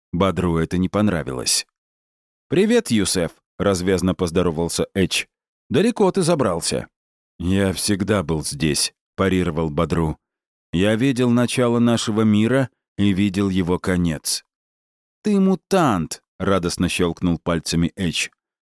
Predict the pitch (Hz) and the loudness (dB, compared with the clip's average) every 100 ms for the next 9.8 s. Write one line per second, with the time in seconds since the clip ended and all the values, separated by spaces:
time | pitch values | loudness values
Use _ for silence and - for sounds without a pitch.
0 | _ 80 104 170 156 151 - 165 147 - | _ -2 0 0 0 -2 0 2 2 0
1 | 110 107 98 95 85 135 156 139 143 131 | -2 0 0 0 0 0 2 2 2 2
2 | 95 95 92 85 73 - - _ _ _ | 2 0 -2 -2 -6 -10 -20 _ _ _
3 | _ - 220 226 190 120 117 80 82 76 | _ -2 0 2 0 2 0 0 -4 -6
4 | - - 107 117 - 98 - - 214 - | -8 0 2 2 0 -6 -4 -2 0 -2
5 | _ - 101 101 98 98 - 101 92 76 | _ -2 0 0 0 -6 -6 -2 0 -2
6 | - - _ _ _ _ - 135 226 - | -6 -12 _ _ _ _ -2 0 0 0
7 | 202 214 165 95 - - 87 95 127 165 | -2 0 0 0 -4 -6 -2 0 0 0
8 | 120 147 - 131 110 120 - - 110 92 | 0 0 0 0 0 -4 -8 -4 0 0
9 | 92 - 101 101 - 80 76 71 | 0 0 0 0 -2 -2 -2 -4